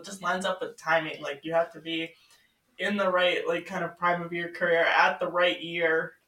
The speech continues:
to kind of make it, 'cause it's only every four years, too. It's not like it's an every year thing where, you know, players have a chance every year to get there. So I, I obviously feel really bad for neca. This sucks, but I think you can very much understand why the roster decision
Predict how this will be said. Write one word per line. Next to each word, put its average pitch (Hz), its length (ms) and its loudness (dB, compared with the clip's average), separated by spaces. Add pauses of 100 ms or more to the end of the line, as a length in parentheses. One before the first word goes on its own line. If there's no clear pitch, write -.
(140)
to 170 140 -10
kind 165 220 -4
of 156 80 -14
make 170 220 -4
it, 151 160 -2
'cause 165 100 -8
it's 165 140 -8
only 165 260 -2
every 160 200 -4
four 156 200 -6
years, 160 360 -6
too. 156 260 -8
It's - 140 -14
not - 200 -6
like - 180 -6
it's 156 140 -16
an 156 80 -8
every 151 240 -4
year - 260 -6
thing 156 280 -4
where, - 340 -4 (400)
you - 80 -14
know, 131 100 -4
players 151 360 -4
have 156 120 -4
a 151 60 -10
chance 156 240 -18
every 147 180 -12
year 147 80 -12
to - 80 -20
get - 220 -16
there. 135 240 -8
So - 340 -10 (420)
I, 185 220 4
I 170 200 0 (100)
obviously 185 420 4
feel 160 180 -2
really 165 280 -2
bad - 240 -6
for 156 80 -10
neca. 147 340 -6
This - 220 -18 (160)
sucks, - 640 2
but - 180 0 (380)
I - 60 -10
think 143 340 -14 (240)
you 156 140 -10
can 151 280 -14
very 156 200 -10
much - 160 -14
understand - 520 -14
why - 320 -6
the - 80 -8
roster - 400 -8
decision - 600 -10